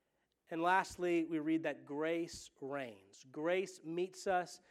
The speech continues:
where we're at. It meets our every need, sin, and ultimately it'll meet the need of death. And it will be drowned in grace so we could be with God for eternity.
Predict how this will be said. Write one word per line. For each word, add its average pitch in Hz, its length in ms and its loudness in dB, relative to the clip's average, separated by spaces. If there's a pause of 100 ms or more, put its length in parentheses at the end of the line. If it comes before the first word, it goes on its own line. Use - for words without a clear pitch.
(220)
where 160 140 2
we're 151 140 0
at. 175 380 4
It 139 100 -12
meets 165 280 -4
our 139 240 -2
every 175 440 0
need, 135 460 -4 (600)
sin, 202 580 2 (100)
and 151 220 -6
ultimately 165 760 0
it'll 147 180 -2
meet 151 240 -6
the 151 60 -6
need 139 460 -4
of 131 100 -8 (120)
death. 123 300 -6 (520)
And 143 100 -8
it 135 80 -4
will 139 100 -4
be 139 140 -8
drowned 156 540 -2
in 147 220 -6
grace 127 440 -8
so 135 80 -12
we 123 120 -10
could 123 160 -16
be 127 100 -6
with 123 180 -10
God 123 280 -8
for - 120 -16
eternity. 113 480 -20